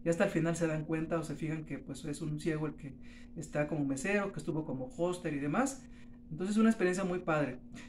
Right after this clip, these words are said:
Pues bueno, en esa ocasión se hubo un, hubo un movimiento de fechas en la cual yo quedé como para trabajar la, la empresa Movistar, una, una empresa de telefonía que seguramente tú has de conocer.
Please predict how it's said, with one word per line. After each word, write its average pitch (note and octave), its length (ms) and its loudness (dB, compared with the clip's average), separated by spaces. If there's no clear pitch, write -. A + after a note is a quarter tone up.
Pues E3+ 120 2
bueno, C4 300 12
en G3+ 160 6
esa A#3+ 160 8
ocasión A#3 640 6
se G#3+ 120 0
hubo A3 340 4
un, G#3+ 300 4
hubo A3+ 220 2
un A#3 100 10
movimiento A3 440 6
de E3 80 4
fechas F3+ 600 4
en D3 120 0
la C#3+ 100 4
cual F3 340 6
yo E3+ 340 4
quedé D#3 320 2
como C3 760 0
para D3 220 4
trabajar D3 480 4
la, D3 440 4
la C#3+ 100 4
empresa D#3+ 340 2
Movistar, F3+ 680 2
una, D3+ 420 0
una C3 280 0
empresa D#3+ 280 0
de D3+ 60 0
telefonía C#3 400 -2
que D#3+ 100 0
seguramente C#3+ 480 -2
tú D3 140 -4
has C#3+ 60 0
de C#3+ 80 -4
conocer. E3 500 -2